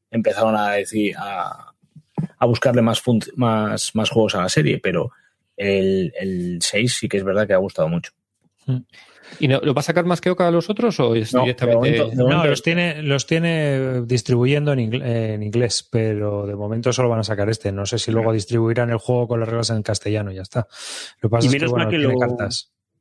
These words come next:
Speaker 4: menos mal que lo saca Masqueoka, porque yo creo que el Kickstarter de esto, lo, aunque lo llevaba una compañía, luego lo distribuía Golden Bell, que son
Speaker 2: Bueno.
Speaker 4: unos de estos tíos que, que tienen ahí cristos con los Kickstarter. Pero bueno,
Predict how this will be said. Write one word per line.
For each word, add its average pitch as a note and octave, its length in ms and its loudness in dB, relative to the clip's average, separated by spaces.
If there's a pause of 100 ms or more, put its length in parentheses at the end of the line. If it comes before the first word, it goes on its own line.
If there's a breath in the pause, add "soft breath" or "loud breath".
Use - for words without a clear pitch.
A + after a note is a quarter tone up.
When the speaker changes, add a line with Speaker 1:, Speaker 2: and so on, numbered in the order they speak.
(220)
Speaker 4:
menos C3+ 300 0
mal E3+ 120 2
que E3+ 80 0
lo D3 60 2
saca D#3 180 -2
Masqueoka, D3 360 0
porque C3 200 0
yo C#3 80 2
creo D#3 120 0
que D#3+ 60 0
el D3 60 -4
Kickstarter C#3 600 -2
de D3+ 60 0
esto, D#3+ 220 0
lo, E3 200 0
aunque A#2+ 360 0
lo A#2 80 0
llevaba A#2+ 220 2
una D3+ 140 0
compañía, D3+ 640 -2 (400 soft breath)
luego C#3+ 220 4
lo F3 80 4
distribuía D3 640 2
Golden B2+ 380 2
Bell, A#2+ 320 -2 (140)
que A#2 100 -10
son B2+ 240 0
Speaker 2:
Bueno. C3+ 220 2
Speaker 4:
unos C#3 100 2
de G#2+ 80 -2
estos B2 240 -10
tíos C#3 280 0
que, G#2+ 720 -4 (840 loud breath)
que D#3+ 120 2
tienen E3 320 0
ahí D3+ 200 0
cristos D3 440 0
con C3+ 120 0
los B2 80 -2
Kickstarter. A2+ 580 -4 (140)
Pero G#2 120 -2
bueno, G#2+ 220 0